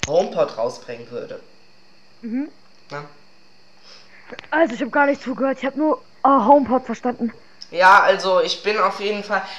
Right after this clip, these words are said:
Speaker 1: also, ich glaub auch, dass Apple einen zweiten HomePod rausbringen wird, einen neuen HomePod.
Speaker 2: Boah, je-, guck mal, ich seh gerade die Unterschiede, ne, zwischen AirPods Pro und AirPods zweite Generation mit Wireless Charging Case. Passform, individuell,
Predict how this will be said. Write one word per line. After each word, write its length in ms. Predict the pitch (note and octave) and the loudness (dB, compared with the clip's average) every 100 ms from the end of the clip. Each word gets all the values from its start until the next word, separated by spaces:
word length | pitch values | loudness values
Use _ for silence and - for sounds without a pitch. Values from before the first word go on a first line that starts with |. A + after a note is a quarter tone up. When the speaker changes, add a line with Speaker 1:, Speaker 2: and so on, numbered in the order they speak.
| - | -12
Speaker 1:
also, 160 | D3+ F3 | -8 -6
ich 120 | - | 0
glaub 240 | F#3+ G3 | 4 4
auch, 180 | F3 F3+ | 4 0
dass 260 | F3+ E3+ - | -2 -4 -4
Apple 480 | F3+ F#3 F#3+ F3 | -6 -4 -6 -6
einen 120 | E3+ E3+ | -8 -10
zweiten 440 | - F3+ F3+ F3+ | -2 -2 -2 -6
HomePod 420 | G3 - E3+ - | -6 -4 -6 -6
rausbringen 460 | B2 B2+ - B2 A#2+ | -8 -8 -10 -12 -8
wird, 160 | B2+ | -8
einen 140 | - C3 | -8 -8
neuen 360 | C#3 C#3 C#3 | -6 -8 -10
HomePod. 420 | D3+ D#3 - - - - - - - - - - - - - - | -14 -16 -16 -20 -20 -20 -20 -20 -20 -20 -20 -20 -20 -16 -16 2
Speaker 2:
Boah, 120 | A3+ | 6
je-, 200 | B3 C4 - - - | 6 4 0 -14 -2
guck 140 | D4 | 4
mal, 220 | C#4 A#3+ - | 6 6 6
ich 180 | A#3+ | 2
seh 160 | - F4 | 4 4
gerade 360 | - A#3 A3+ A3+ | 6 6 6 4
die 140 | G#3 | 0
Unterschiede, 560 | D4 D4 - G#3 F3+ D#3 | 0 -2 -2 -4 -4 -2
ne, 180 | F3+ A3 | 0 0
zwischen 320 | - A3 - | 0 -4 0
AirPods 380 | G#3 B3 A3 - | 2 2 2 0
Pro 400 | - B3 C4 C#4+ - - - - - - | 4 6 6 4 -8 -20 -20 -20 -20 0
und 180 | - A#3+ | 4 6
AirPods 640 | - D#4+ - C4 - - - - | 6 6 4 0 -2 -20 -20 -18
zweite 280 | - C4+ C#4 | 2 2 4
Generation 640 | A3+ A#3 G#3+ - A#3+ A#3+ A#3+ | 2 0 -2 -4 0 2 2
mit 160 | F#3 | 0
Wireless 280 | G3+ G3+ F#3 | 0 0 -2
Charging 360 | G#3+ G#3+ A3+ A3 | 0 2 2 -2
Case. 340 | A#3+ C#4+ - - - - - - - - - - - - - - - | -2 -4 -6 -20 -20 -20 -20 -20 -20 -20 -20 -20 -20 -20 -20 -20 0
Passform, 760 | - F4+ - - F#4 F#4+ F4+ D#4 | 4 6 4 6 8 10 8 2
individuell, 920 | D4 C4 C4+ C4 C4+ - D4 E4+ | 0 2 2 0 0 4 6 6